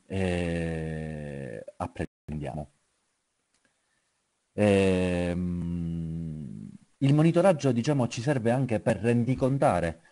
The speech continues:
quanto stiamo facendo, cioè in itinere, cioè periodicamente rispetto alla temporalità che noi scegliamo, però ci serve a rendicontare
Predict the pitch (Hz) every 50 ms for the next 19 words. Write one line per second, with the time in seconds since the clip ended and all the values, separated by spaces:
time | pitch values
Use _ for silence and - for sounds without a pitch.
0 | _ _ _ - 117 107 98 90 98 - - 107 92 90 80 - 87 80 - 85
1 | 78 78 80 80 92 90 - - 104 98 - - - 104 117 117 110 92 101 98
2 | 90 82 80 78 85 90 - - 117 101 90 82 - _ _ _ _ _ _ _
3 | _ _ _ _ _ _ _ _ - 117 110 107 110 107 101 104 - 110 101 110
4 | 110 95 90 82 92 90 92 - - - 101 - - 95 92 92 - 101 98 95
5 | 101 101 92 95 98 95 107 98 87 - 90 92 90 92 - - 151 143 123 98
6 | 82 73 73 85 101 104 - 117 98 - - 123 - 135 120 101 87 98 98 90
7 | 82 85 104 110 113 107 117 - 120 117 117 107 101 87 85 87 98 98 -